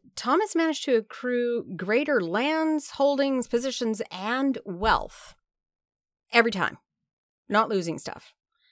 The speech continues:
Just like every other great man at the time, the more land you owned, the more money and men you could draw from that land, the more the king needed you,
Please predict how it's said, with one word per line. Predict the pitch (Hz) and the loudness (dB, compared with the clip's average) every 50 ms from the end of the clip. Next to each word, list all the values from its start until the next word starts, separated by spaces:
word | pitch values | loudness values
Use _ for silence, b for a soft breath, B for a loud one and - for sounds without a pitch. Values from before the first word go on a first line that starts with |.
| _ _ _ _ _ _ _ _ _ _ _ _ _ _ _ _ _ _ _ _ _ _ _ _ 208 220 | _ _ _ _ _ _ _ _ _ _ _ _ _ _ _ _ _ _ _ _ _ _ _ _ -10 -6
Just | 190 - 269 294 330 339 - | -4 2 2 2 2 4 2
like | 269 262 233 - - | 2 2 2 0 0
every | 220 220 233 254 254 240 | 0 2 4 4 4 4
other | 233 220 226 226 220 220 | 4 4 2 2 2 2
great | 208 190 - 190 202 202 196 | 0 2 2 0 0 2 0
man | 185 180 185 185 180 180 180 175 160 _ _ _ - | -2 0 0 0 0 0 -2 -2 -4 _ _ _ -6
at | - 160 160 170 - | 0 2 2 2 2
the | - | -2
time, | - - 214 190 180 170 160 160 160 165 165 180 - _ _ - | -8 -4 -2 0 2 2 0 0 0 -2 -2 -4 -6 _ _ -10
the | 190 175 175 | -4 -2 -2
more | 175 175 175 170 175 190 | 0 0 0 0 2 2
land | 208 240 262 285 294 | 2 2 2 2 2
you | 302 320 285 - | 0 -2 -2 -2
owned, | 226 220 214 214 220 220 220 - - - | -2 -2 -2 -2 -4 -6 -6 -8 -8 -6
the | 185 | -4
more | 180 175 165 165 165 | -2 -2 0 0 0
money | 160 160 160 190 226 240 | 0 0 -2 -2 -2 -2
and | 240 208 | -2 -2
men | 185 175 175 | -2 0 0
you | 180 175 180 | -2 -2 -4
could | - 160 | -6 -8
draw | 151 - 165 165 175 190 | -4 -2 0 2 2 0
from | 190 - 208 190 | 0 -2 -4 -2
that | 190 185 185 - | -2 -2 -2 -4
land, | - 156 147 139 143 135 139 156 170 - - | -4 -4 -4 -2 -4 -6 -6 -8 -12 -12 -10
the | 175 170 | -4 -2
more | 147 147 151 160 185 196 | -2 0 0 0 0 -2
the | 247 | -4
king | - - 269 277 285 285 | -4 -2 -2 -2 0 0
needed | 262 214 170 156 151 143 | 0 0 0 -2 -4 -6
you, | - 120 104 - - 139 | -4 -6 -6 -6 -6 -8